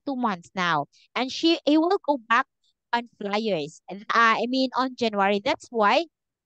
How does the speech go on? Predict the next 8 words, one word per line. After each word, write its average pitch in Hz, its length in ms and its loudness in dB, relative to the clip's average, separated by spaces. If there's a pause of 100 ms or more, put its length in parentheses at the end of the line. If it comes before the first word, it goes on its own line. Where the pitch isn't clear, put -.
(100)
we 277 180 -2
are, 269 580 4 (200)
uh, 233 260 2
we 302 120 -6
are 294 160 -2
still 269 460 -10
in 240 320 -12
flyers. 180 840 -4